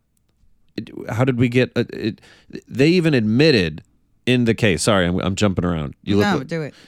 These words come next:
Speaker 1: The, in the Ahmaud Arbery case, the judge even himself admitted that, uh, how did he word it? He said something like there was, there seemed to be, he admitted that it looked weird. However, he admitted it. Like, yeah, there, there was,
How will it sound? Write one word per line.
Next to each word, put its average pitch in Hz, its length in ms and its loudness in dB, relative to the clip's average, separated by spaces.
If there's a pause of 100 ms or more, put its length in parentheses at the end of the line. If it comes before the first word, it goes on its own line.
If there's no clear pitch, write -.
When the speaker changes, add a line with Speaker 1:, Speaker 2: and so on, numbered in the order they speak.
(240)
Speaker 1:
The, 117 520 2
in 127 100 2
the 120 100 4
Ahmaud 123 220 2
Arbery 117 260 4
case, 101 200 -2
the 104 100 -2
judge 117 500 0
even 120 220 0
himself 113 400 0
admitted 104 720 0 (600)
that, 113 640 0
uh, 113 380 2
how 117 100 0
did 120 100 -2
he 101 100 2
word 82 200 -2
it? - 160 -8
He 101 80 -8
said 104 300 -2
something 110 340 -2
like 98 240 -2
there 107 160 2
was, 101 800 0 (880)
there 107 220 2
seemed 117 480 0
to 113 400 0
be, 110 720 2 (880)
he 170 160 2
admitted 139 320 4
that 107 140 4
it 92 100 2
looked 92 220 0
weird. 78 380 -8
However, 107 400 2
he 95 100 0
admitted 78 340 -4
it. - 140 -10
Like, 87 200 -2
yeah, 107 200 2
there, 107 160 2
there 113 180 2
was, 104 320 0